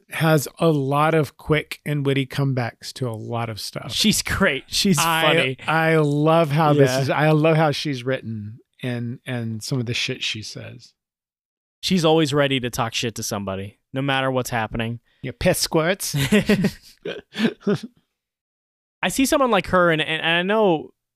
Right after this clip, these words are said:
Speaker 2: Selena keeps asking this, but I, I see Dolores and the way that she acts and how strong she is.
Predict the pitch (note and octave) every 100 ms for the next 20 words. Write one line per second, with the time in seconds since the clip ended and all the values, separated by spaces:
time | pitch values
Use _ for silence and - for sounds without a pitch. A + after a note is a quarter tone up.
0 | _ _ _ - - D#3 E3+ D#3+ - C3+
1 | - C3 D#3 D3 B2+ A2 G#2+ - C3+ C3+
2 | C3+ C#3+ C3+ G#3 A3 E3 D3 D3 C#3+ B2+
3 | C3+ C3 C#3+ D3 - C3 C3 C3 B2+ -
4 | A#2+ B2+ C3 - B2 B2+ C3 B2+ A#2 A2+
5 | A2